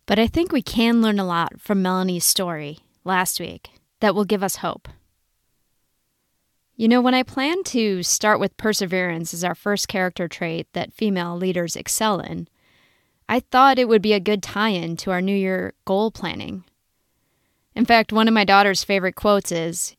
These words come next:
"You only fail when you stop trying." But given what's happened so far this year, I think it's even more important to talk about how perseverance can get you through dark, difficult, and uncertain times.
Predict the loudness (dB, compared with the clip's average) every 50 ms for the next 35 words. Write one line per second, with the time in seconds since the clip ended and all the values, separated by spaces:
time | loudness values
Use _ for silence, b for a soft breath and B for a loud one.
0 | _ 0 0 2 2 2 2 2 2 2 2 4 4 4 2 0 -4 -6 -6 -6
1 | -4 -6 -4 -4 -2 -4 -4 -4 -6 -6 -4 -4 -4 -6 -8 -10 -14 -16 _ _
2 | _ 0 0 2 4 4 4 6 6 4 2 2 2 0 0 0 0 0 0 0
3 | 0 0 0 2 0 -2 -2 0 0 0 0 0 0 0 0 0 0 -2 -4 -4
4 | -4 -4 -4 -4 -4 -6 -8 -10 -12 _ _ _ -6 -6 -4 -2 0 0 0 0
5 | -2 -4 -4 -4 -8 -12 _ -2 0 2 2 2 2 2 2 0 0 0 0 0
6 | -2 -4 -6 -6 -6 -6 -4 -6 -8 -10 -10 -12 -14 _ _ -12 -10 -8 -6 -2
7 | 0 0 0 -2 -4 -4 -2 -2 -2 -2 -2 -4 -6 -10 -14 _ _ _ _ _
8 | -8 -2 0 0 0 0 -2 -4 -4 -4 -2 -2 -4 -4 -4 -6 -6 -6 -6 -6
9 | -8 -8 -8 -8 -10 -12 -14 -12 -8 -6 -4 -2 -2 -2 -2 -2 -4 -4 -4 -4
10 | -2 -2 0 0 0 -2 -4 -6 -8 -12 _ _ _ _ _ _ 0 2 2 2
11 | 2 -2 -4 -10 -18 _ _ _ _ _ _ _ _ _ 0 0 0 0 -2 -4
12 | -4 -4 -4 -4 -6 -8 _ -6 -6 -4 -4 -4 -4 -4 -4 -6 -6 -6 -8 -10
13 | -10 -10 -10 -10 -10 -10 -10 -10 -10 -12 -12 -14